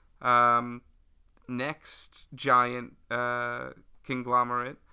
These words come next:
is Square Enix. So, first piece, uh, a potential new game, new series,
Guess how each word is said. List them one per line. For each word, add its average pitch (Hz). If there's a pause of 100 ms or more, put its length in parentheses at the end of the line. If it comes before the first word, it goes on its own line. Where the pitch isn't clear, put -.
(440)
is 123
Square 139
Enix. - (460)
So, 123 (160)
first 175
piece, - (480)
uh, 120 (340)
a 131
potential 160
new 147
game, 135
new 131
series, 131